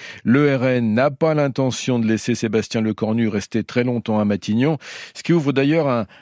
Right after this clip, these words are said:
un débat sur la nécessité de, de coalition et de compromis en France. On verra dans un instant ce qu'en dit la présidente du groupe écologiste à l'Assemblée nationale. Elle sera notre invitée.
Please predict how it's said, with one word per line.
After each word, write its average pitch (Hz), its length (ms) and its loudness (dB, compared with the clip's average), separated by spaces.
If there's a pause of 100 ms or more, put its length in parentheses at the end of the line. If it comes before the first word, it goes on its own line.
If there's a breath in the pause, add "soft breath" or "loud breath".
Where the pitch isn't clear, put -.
un 123 120 0
débat 170 480 2
sur 139 240 -4
la 127 160 2
nécessité 151 600 2
de, 139 260 2 (380 loud breath)
de 151 100 4
coalition 180 880 2
et 160 60 2
de 147 100 2
compromis 165 720 2
en 143 140 2
France. - 80 -12 (300)
On 143 80 2
verra 135 280 2
dans 120 160 0
un 135 100 0
instant 117 360 -2
ce - 80 -12
qu'en 135 100 -2
dit 120 140 2
la 107 120 2
présidente 117 440 -2
du 113 100 0
groupe 110 220 -2
écologiste 123 580 0
à 110 40 0
l'Assemblée 107 360 -2
nationale. 104 520 0 (320 loud breath)
Elle 107 120 0
sera - 140 -2
notre 123 240 0
invitée. 120 460 0